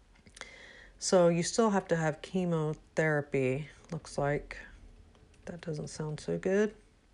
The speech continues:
Um, other companies are pursuing a more direct and more challenging route of delivering crispr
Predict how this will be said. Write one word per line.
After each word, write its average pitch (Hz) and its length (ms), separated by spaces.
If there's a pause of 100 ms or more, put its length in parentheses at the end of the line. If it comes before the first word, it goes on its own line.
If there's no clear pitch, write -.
(1400)
Um, 190 800 (320)
other 254 200
companies 202 600
are 160 100
pursuing 180 560
a 165 100
more 170 240
direct 190 460
and 143 220
more 170 180
challenging 147 680
route 143 480
of 147 120
delivering 196 480
crispr - 520